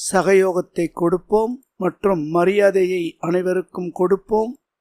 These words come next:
குஷியை கொடுப்போம், அன்பை கொடுப்போம், அமைதியை கொடுப்போம், சுகத்தை கொடுப்போம். யார் நம்மை சந்தித்தாலும் வள்ளலின் குழந்தையாகிய நாம் வெறுங்கையுடன் அனுப்பக்கூடாது.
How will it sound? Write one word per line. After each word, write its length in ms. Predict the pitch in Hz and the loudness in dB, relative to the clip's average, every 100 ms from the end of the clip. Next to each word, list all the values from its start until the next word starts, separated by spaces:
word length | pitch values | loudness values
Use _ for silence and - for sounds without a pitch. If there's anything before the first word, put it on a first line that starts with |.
| - | -12
குஷியை 420 | 208 - 202 196 | -8 -6 -2 -4
கொடுப்போம், 760 | 185 180 180 - 202 214 262 233 _ _ _ _ _ _ - | -2 0 0 0 2 2 -4 -16 _ _ _ _ _ _ -6
அன்பை 440 | - 196 190 196 | -2 0 2 2
கொடுப்போம், 840 | 196 180 180 - 196 208 220 214 _ _ - | 2 0 0 -2 -4 -4 -8 -16 _ _ -8
அமைதியை 640 | 170 175 196 202 196 180 | -2 -2 -2 -4 -4 -6
கொடுப்போம், 760 | 175 175 175 - 196 208 214 _ _ _ _ | -4 -4 -4 -4 -4 -4 -14 _ _ _ _
சுகத்தை 600 | - - 185 202 202 180 | -12 -4 -2 0 0 0
கொடுப்போம். 760 | 175 170 175 - 196 208 262 _ _ _ _ _ | 0 -2 -2 0 2 0 -4 _ _ _ _ _
யார் 440 | - 180 175 185 - | -2 2 2 0 -2
நம்மை 380 | 180 185 180 175 - | -2 0 0 -2 -2
சந்தித்தாலும் 760 | 170 175 185 - 180 180 202 294 _ _ _ | -2 -2 -6 2 2 4 -2 -6 _ _ _
வள்ளலின் 560 | - 175 185 190 185 185 | -4 2 4 4 2 -2
குழந்தையாகிய 800 | - 170 175 185 175 160 160 165 | 0 0 2 2 2 2 0 0
நாம் 400 | 165 185 233 - _ | 2 2 0 -12 _
வெறுங்கையுடன் 800 | 165 185 196 190 180 175 180 175 | 2 2 2 2 0 0 0 -2
அனுப்பக்கூடாது. 1120 | 160 165 170 - 175 - 175 180 175 170 214 | -2 -2 0 -2 -4 0 2 4 4 4 0